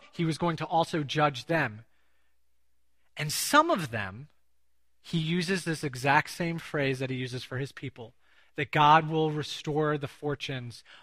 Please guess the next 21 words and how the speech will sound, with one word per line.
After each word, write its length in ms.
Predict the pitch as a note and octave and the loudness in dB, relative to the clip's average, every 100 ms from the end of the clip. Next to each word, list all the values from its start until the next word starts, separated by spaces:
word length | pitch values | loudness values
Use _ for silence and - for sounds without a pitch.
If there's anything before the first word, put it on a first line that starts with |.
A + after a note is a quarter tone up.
| - | -6
of 180 | D3 | -4
Moab, 580 | C#3 C#3+ C#3+ C3 A#2 A2+ | -2 0 2 2 2 0
of 160 | D3 B2+ | -6 -4
the 140 | D3+ | -2
Ammonites, 500 | D3 D3 C#3+ C3 - | 0 -2 -2 -4 -4
of 80 | C3+ | -8
Elam, 400 | E3+ D3+ C#3 C3 B2 - - | -2 0 2 0 -6 -20 -4
and 340 | D#3+ D#3 D#3 D#3+ - | 4 4 4 -4 -8
it's 220 | F3 D3 | -8 -2
not 200 | D#3 D3+ | 4 4
the 100 | D#3 | 4
exact 400 | C#3+ C3 C3 B2 | 2 6 6 6
phrase, 360 | - E3 D#3 C#3 | 2 2 2 0
but 180 | C3+ - | -6 -6
similar 320 | D#3 D3 D3 | -4 -2 -2
phrasing, 400 | D#3+ D3 D3 D3 | 0 0 0 -4
of 180 | C#3 - | -8 -8
Egypt. 500 | D3 D3 B2 A2+ - - - - | -6 -6 -6 -12 -16 -20 -20 -6
These 280 | D#3+ G#3 G#3+ | 0 2 2
are 200 | - G3 | 4 4
traditional 880 | - G3 D#3 E3 F3+ - G3 G3+ | 4 -2 0 2 2 2 2 0